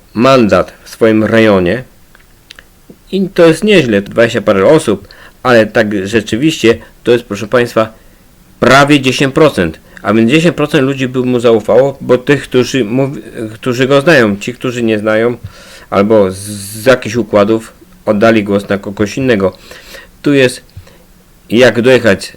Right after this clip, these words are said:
metra Młociny do Czosnowa. To będzie autobus siedemset pięćdziesiąt.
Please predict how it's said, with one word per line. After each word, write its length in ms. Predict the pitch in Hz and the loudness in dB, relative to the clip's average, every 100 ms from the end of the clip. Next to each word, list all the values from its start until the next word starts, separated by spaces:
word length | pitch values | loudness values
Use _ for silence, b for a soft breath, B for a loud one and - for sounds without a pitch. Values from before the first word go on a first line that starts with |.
| - | -12
metra 400 | 104 110 123 110 | -2 0 0 0
Młociny 560 | 101 101 98 104 104 151 - - b b b b - | 0 0 0 0 0 -2 -6 -20 b b b b -10
do 420 | 104 113 110 101 - _ - | -2 2 2 2 -12 _ -10
Czosnowa. 640 | - 104 120 107 85 78 - - _ _ | -6 -4 2 2 2 -2 -8 -20 _ _
To 120 | 202 | -2
będzie 320 | 180 165 151 135 | 0 2 2 0
autobus 420 | 135 135 127 117 | 0 0 -2 -2
siedemset 540 | 127 117 110 117 101 | -2 0 -2 -4 -4
pięćdziesiąt. 640 | - 98 85 - 71 73 | 0 0 0 -4 -12 -16